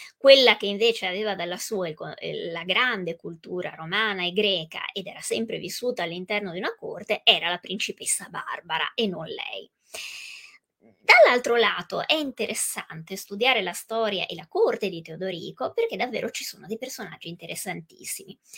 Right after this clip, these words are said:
Era diffusissimo presso i Goti, eh, quello di avere una vera passione per la cultura romana.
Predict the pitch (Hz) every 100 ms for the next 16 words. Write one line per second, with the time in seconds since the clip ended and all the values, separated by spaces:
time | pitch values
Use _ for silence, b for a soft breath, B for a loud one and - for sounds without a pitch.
0 | B B B - 659 - 247 285 - 269
1 | 269 311 302 - 214 196 190 - 196 202
2 | - 180 220 202 196 170 180 - - 269
3 | 294 - 185 202 285 349 349 220 202 262
4 | 220 190 208 254 - 190 185 202 220 -
5 | 214 190 170 175 185 160 - -